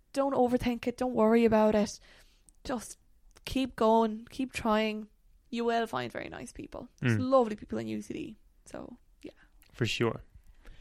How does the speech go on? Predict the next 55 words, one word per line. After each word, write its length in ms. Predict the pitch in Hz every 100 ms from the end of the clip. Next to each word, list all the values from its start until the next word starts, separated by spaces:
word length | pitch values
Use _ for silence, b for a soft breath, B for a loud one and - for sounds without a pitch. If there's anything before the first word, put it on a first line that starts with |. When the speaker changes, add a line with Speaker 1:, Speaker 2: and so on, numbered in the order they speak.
| b b b
Speaker 2:
And 260 | 143 139 151 151
let's 240 | 139 170
just 160 | 226 -
say 160 | 165
you 220 | 156 143 127
wanna 260 | 127 120
implement 440 | 127 120 120 113 113
a 40 |
change 560 | - 117 101 120 - - _ -
that 140 | 110
has 120 | 104 107
never 200 | 113 117
been 220 | 110 107
done 160 | 104 104
before. 380 | 107 - - _ b b b
How 180 | - 165
difficult 500 | 143 139 - 147 117
is 80 | 101
that 180 | 107 -
to 80 | 107
do? 160 | 104
Like, 240 | 98 95 -
what 220 | 135 -
barriers 420 | 110 113 113 107
you 40 | 107
have 140 | 104
to 80 | 117
o-, 140 | 107 -
overcome 400 | 110 107 113 107
to 80 | 104
do 180 | 107 104
this? 340 | - - - _ - b b b b b - _
Speaker 1:
Depends 340 | - 359 370
on 80 | 277
the 100 | 208
nature 380 | 202 220 - -
of 120 | 226
the 80 | -
change, 480 | - - 220 247 262
I 100 | 254
suppose. 540 | - 269 262 254 - b b b
Um, 580 | 233 226 220 214 214 226 _ _
like, 80 | 262
there 100 | 269
are 40 | 262
some 180 | 294 330
people 180 | 311
in 100 | 269
U 80 | 233
C 100 | 220
D 120 | 226 220
that 100 | 220
are 60 |
very 220 | 220 214 -
eager 460 | 233 247 254 247